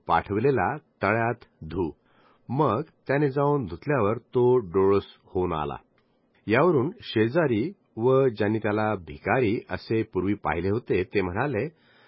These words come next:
"बसून भीक मागणारा तो हाच नाही काय?"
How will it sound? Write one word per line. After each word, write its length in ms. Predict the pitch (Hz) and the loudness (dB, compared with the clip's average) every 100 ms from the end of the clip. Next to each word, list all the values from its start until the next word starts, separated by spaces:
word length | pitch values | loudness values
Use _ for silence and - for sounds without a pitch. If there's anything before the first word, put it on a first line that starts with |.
| _ _ 101 | _ _ -2
"बसून 640 | 123 135 - 151 151 135 | 0 0 0 0 0 -4
भीक 440 | 76 87 107 117 104 | -10 -4 -4 -2 -2
मागणारा 540 | 101 110 151 98 131 - _ _ _ - | 0 0 -2 -2 -4 -10 _ _ _ -2
तो 60 | |
हाच 340 | 107 113 127 - | 0 2 0 0
नाही 180 | 131 143 | -4 -4
काय?" 220 | 151 151 | -4 -10